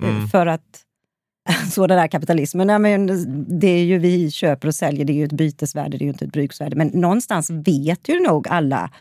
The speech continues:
Speaker 2: att det är <laughs> viktigare att, eh, att, eh, städa än att, eh,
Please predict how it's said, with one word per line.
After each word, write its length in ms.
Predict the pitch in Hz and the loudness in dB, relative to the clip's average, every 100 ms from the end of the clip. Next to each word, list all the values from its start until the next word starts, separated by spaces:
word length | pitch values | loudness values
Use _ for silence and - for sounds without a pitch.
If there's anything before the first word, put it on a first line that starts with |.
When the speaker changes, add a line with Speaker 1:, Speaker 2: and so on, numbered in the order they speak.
| _ _ _ _ _ _ _ _ _ _ _ | _ _ _ _ _ _ _ _ _ _ _
Speaker 2:
att 260 | 170 156 - | -2 -2 -2
det 180 | - 190 - | 0 0 0
är 300 | 135 165 254 | 0 2 2
<laughs> 60 | |
viktigare 880 | 269 330 - - 220 180 170 165 151 | 0 0 -4 -2 2 2 2 2 2
att, 360 | 156 147 _ 165 | 0 -2 _ 0
eh, 220 | 156 131 - _ _ _ _ _ - 170 | 0 0 -6 _ _ _ _ _ -4 0
att, 300 | 156 _ 156 | 0 _ -2
eh, 160 | 139 - - | 0 -2 -8
städa 680 | - - 180 170 151 131 139 | -12 -2 0 2 0 2 0
än 160 | 139 | 0
att, 260 | 143 131 | -2 -4
eh, 80 | - | -8